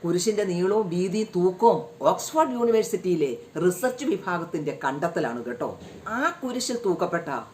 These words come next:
ക്രിസ്തുവിന് ധ്യാനകേന്ദ്രവും റിസോർട്ടും ഹോം സ്റ്റേയും ഒന്നുമില്ലായിരുന്നു. സ്വന്തമായൊരു ഹോം പോലും ഇല്ലായിരുന്നു.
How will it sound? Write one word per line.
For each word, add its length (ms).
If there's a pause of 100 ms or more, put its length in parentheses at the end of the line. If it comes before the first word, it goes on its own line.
(340)
ക്രിസ്തുവിന് 600 (400)
ധ്യാനകേന്ദ്രവും 760 (380)
റിസോർട്ടും 560 (220)
ഹോം 220
സ്റ്റേയും 420
ഒന്നുമില്ലായിരുന്നു. 760 (680)
സ്വന്തമായൊരു 560
ഹോം 400
പോലും 400
ഇല്ലായിരുന്നു. 480